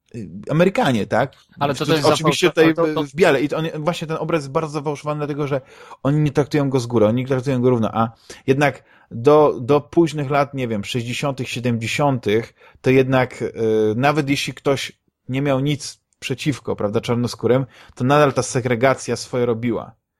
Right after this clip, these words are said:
Speaker 1: I, i to, że na przykład, e, cz-, czarnoskóry w-, zniewolony mógł wejść do sklepu i tam ni-, nikt mu nic nie powiedział, to, to wiesz, to jest takie oderwane od rzeczywistości. Jakby gdzieś tam ta prawda historyczna jest, e, e, gdzieś na boku,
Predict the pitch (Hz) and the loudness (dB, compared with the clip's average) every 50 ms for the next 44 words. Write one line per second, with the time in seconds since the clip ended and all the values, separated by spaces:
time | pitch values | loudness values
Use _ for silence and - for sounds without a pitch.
0 | _ _ _ _ _ _ - 117 117 117 113 120 - 123 - - 156 147 143 131 | _ _ _ _ _ _ -2 0 0 2 2 0 -2 -4 -4 0 2 2 2 2
1 | 139 135 131 127 117 - 143 131 131 120 - _ - - 80 110 113 110 104 - | 0 -2 -4 -4 -4 -6 -6 -4 -4 -6 -8 _ -14 -8 -6 -2 -2 -2 -4 -6
2 | - - - - - 139 127 131 123 - - - 139 131 113 120 117 117 110 117 | -10 -16 -12 -6 -2 -2 -2 -2 -2 -4 0 2 2 2 2 0 -4 -8 -6 -4
3 | 131 120 127 127 135 139 135 127 123 123 120 113 135 131 123 123 117 - - - | 0 2 4 4 4 4 2 0 0 0 0 0 0 0 0 0 -4 -4 -2 0
4 | 135 131 131 - 127 120 - 120 117 120 120 127 131 - 123 127 127 120 123 123 | 2 2 2 2 0 0 0 0 -2 -2 -2 -2 -4 -4 -2 -2 -2 0 0 0
5 | 123 123 117 - 131 117 - 120 113 120 117 107 117 113 123 135 143 139 _ _ | 0 0 -2 -2 -4 -4 -2 0 2 4 4 4 4 4 4 4 2 -2 _ _
6 | _ _ _ _ _ _ _ _ _ _ _ _ _ _ - - - - - - | _ _ _ _ _ _ _ _ _ _ _ _ _ _ -20 -20 -20 -20 -20 -20
7 | _ - 127 131 - - - 127 139 147 131 - - 143 - - 160 - 165 147 | _ -4 -4 -4 -2 -4 -4 0 2 2 2 2 2 0 0 0 -2 -2 0 0
8 | 139 147 143 143 151 151 143 135 127 - 151 135 113 104 107 110 113 131 135 - | 2 2 2 2 2 0 0 -2 -4 -6 -6 -4 -2 -2 -2 -2 0 -2 -2 -2
9 | _ _ _ _ _ _ - - 135 - 147 135 131 120 123 107 - 147 156 160 | _ _ _ _ _ _ -6 -6 -4 -2 -2 -2 -2 -2 -4 -4 -2 -2 -2 -2
10 | 151 139 - - - - 123 113 110 - - 123 123 135 143 139 - _ _ _ | -2 -4 -6 -6 -4 -2 -2 -2 -2 -4 -2 -2 -2 -2 -2 -4 -8 _ _ _
11 | _ _ _ _ _ _ - 120 135 135 123 - - _ - 120 120 117 113 120 | _ _ _ _ _ _ -2 2 2 2 2 0 -4 _ 2 4 4 4 2 0
12 | - _ _ _ _ _ _ _ _ - - 90 95 98 95 - - _ _ _ | -8 _ _ _ _ _ _ _ _ -12 -10 -6 -4 -2 -4 -4 -6 _ _ _
13 | _ - 120 110 113 113 139 185 147 - 160 151 131 117 139 120 113 - - 139 | _ -12 -10 -8 -4 0 0 0 0 0 0 -2 0 2 4 2 2 2 0 2
14 | 147 170 185 170 - | 2 2 2 0 -2